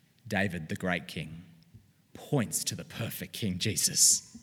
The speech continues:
David, the great king, points to the perfect king, Jesus, who gives us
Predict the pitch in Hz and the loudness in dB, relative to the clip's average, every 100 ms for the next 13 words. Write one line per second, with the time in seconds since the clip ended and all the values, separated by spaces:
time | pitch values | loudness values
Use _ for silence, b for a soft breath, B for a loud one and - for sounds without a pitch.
0 | - B B B B B B 123 165 165 | -20 B B B B B B 12 12 12
1 | 156 143 135 - 165 156 160 170 170 165 | 12 12 8 6 8 10 12 12 10 8
2 | 170 143 - 170 202 185 - 185 160 208 | 6 6 6 8 8 8 6 4 6 8
3 | 202 185 - 180 156 185 190 170 160 B | 8 4 4 6 8 8 10 8 6 B
4 | B B 196 170 - 180 233 214 185 | B B 12 12 8 10 12 12 10